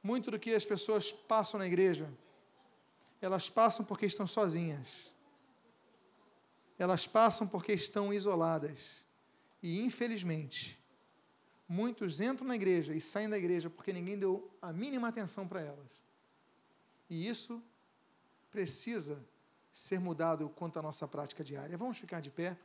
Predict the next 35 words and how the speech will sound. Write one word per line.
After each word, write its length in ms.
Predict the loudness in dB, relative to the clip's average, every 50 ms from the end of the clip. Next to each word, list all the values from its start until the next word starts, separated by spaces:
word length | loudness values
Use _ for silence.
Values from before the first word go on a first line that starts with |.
| _ _ _ -20 -20 -20 -20 -20 _ _
vamos 220 | -6 -4 -4 -4 -2
fazer 320 | -2 -2 0 2 0 0
uma 100 | 0 0
oração. 580 | -2 -2 -4 -4 -4 0 0 2 2 2 -2 -4 -8 -16 _ _ _ _ _ _ _ _ _ _ _ _ _ _ _ _ -20
Feche 360 | -18 -6 0 0 0 0 0
os 100 | -6 -2
seus 220 | 0 0 2 2 4
olhos 680 | 6 6 8 6 6 2 0 -4 -10 -14 -16 -18 -20 _ _ _ _ _ _ _ _ -20 -20 _ _ _ _ _ -20 -20 -20 -10 -6
e 60 | -4
vamos 300 | 0 0 2 0 0 0
orar. 360 | 0 0 0 -2 -6 -8 -8 0
Pai 140 | 2 4
amado, 380 | 4 4 4 6 6 6 4 4
em 60 | 2
nome 220 | 2 0 0 0 0
de 80 | 0
Jesus, 400 | 2 0 2 4 4 4 4 4
aprendemos 580 | 2 0 0 0 2 2 2 2 0 -2 -4 -4
tanto 360 | -2 0 0 0 0 -2 -4
sobre 300 | -2 0 2 4 4 4
Barnabé 500 | 4 4 4 4 2 2 2 2 2 2
nesta 300 | 0 0 -2 0 0 2
noite 460 | 2 4 2 2 0 -2 -4 -12 -14 -20 _ _ _ _ _ _ _ _ _ _ _ _ _ _ _ _ _ _ _ _ -6
e 60 | -6
como 260 | -2 0 0 2 2 4
nós, 180 | 4 2 2
como 220 | 0 -2 -2 -2 0
nós 200 | 2 2 2 6
devemos 400 | 4 4 4 4 2 2 0 0
imitar 400 | 0 -2 0 2 4 4 4 4
esse 220 | 2 0 0 -2
grande 340 | -2 0 -2 0 -2 0 0
homem 200 | 0 0 0 -2
de 100 | -4 -2
Deus. 640 | 2 4 4 4 4 0 -4 -12 -16 -18 -18 -20